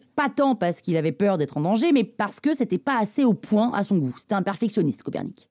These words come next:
Et au bout de toutes ces années, il arrive à déterminer plus précisément les distances entre les différentes planètes et le Soleil.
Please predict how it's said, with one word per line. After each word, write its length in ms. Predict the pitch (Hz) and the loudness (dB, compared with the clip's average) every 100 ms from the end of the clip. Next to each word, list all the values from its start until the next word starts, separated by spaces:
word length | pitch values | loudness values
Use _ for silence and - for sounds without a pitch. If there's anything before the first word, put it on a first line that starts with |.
| - | -4
Et 100 | 233 | 2
au 80 | 277 | 4
bout 140 | 330 359 | 4 4
de 100 | 240 | 4
toutes 220 | 247 208 | 2 0
ces 140 | 156 | 2
années, 260 | 175 269 349 | 4 4 4
il 140 | 240 | 4
arrive 160 | 208 214 | 2 2
à 80 | 156 | 2
déterminer 420 | 180 190 175 196 | 0 0 2 2
plus 140 | - | 0
précisément 500 | 202 165 156 151 240 | -2 -2 -2 2 2
les 140 | 302 196 | 4 2
distances 500 | 196 - 156 190 - | 0 -4 -4 -4 -4
entre 180 | 160 175 | -4 -2
les 80 | |
différentes 440 | 170 202 214 262 269 | 0 0 2 2 2
planètes 440 | 254 202 196 - - | 2 2 0 -4 0
et 80 | 262 | 2
le 100 | 226 | 4
Soleil. 400 | 208 143 - | 2 -2 -6